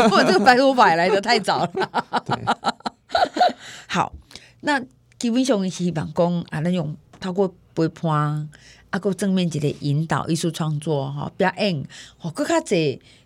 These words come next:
Speaker 1: 是无得到照顾，吼，甚至于安尼已经做毋着代志，可能要回头，吼，都，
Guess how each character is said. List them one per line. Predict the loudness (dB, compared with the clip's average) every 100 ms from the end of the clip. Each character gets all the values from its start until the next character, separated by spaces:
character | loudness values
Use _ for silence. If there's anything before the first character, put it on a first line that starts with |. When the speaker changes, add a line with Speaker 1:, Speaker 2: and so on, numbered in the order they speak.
| -8
Speaker 1:
是 | -2 0
无 | 2 2
得 | 0
到 | -2
照 | 0 0 0
顾， | -2 -10 -12 -12
吼， | -8
甚 | -4 -4
至 | 0
于 | 0 0
安 | -4 -4
尼 | -4
已 | -4
经 | -4 -4
做 | -6
毋 | -6 -6
着 | -4
代 | -4 -6
志， | -10 -14
可 | -6 -4
能 | -2
要 | -2
回 | -2 -4
头， | -4 -4 -4
吼， | -6 -2
都， | 2 0